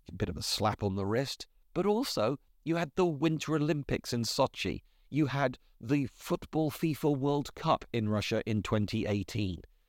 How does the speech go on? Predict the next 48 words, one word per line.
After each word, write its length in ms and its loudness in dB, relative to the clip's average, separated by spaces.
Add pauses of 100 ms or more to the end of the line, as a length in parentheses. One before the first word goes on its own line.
(120)
This 160 -4
is 200 0 (240)
years 920 2 (340)
after 420 2
these 280 0
events, 600 4 (300)
and 600 0 (1000)
everything 380 0
continued. 720 0 (460)
Putin, 540 4
if 140 0
you 80 0
like, 240 2
at 100 -6
the 80 -4
time 560 2
of 200 -2
the 80 -2
World 300 -4
Cup 360 0
was 180 0
at 140 2
his 240 -2
absolute 540 0
peak. 340 -2
We 80 0
can 100 0
say 220 2
that 160 -2
in 80 -4
hindsight. 500 0
He 100 0
was 120 0
in 100 0
total 340 2
control 380 0
of 80 -4
his 140 -4
country. 360 -2
He'd 100 0
managed 360 2
to 80 -4
grab 260 2
a 40 -4
chunk 320 -2
of 100 0
another 300 0
country, 560 -2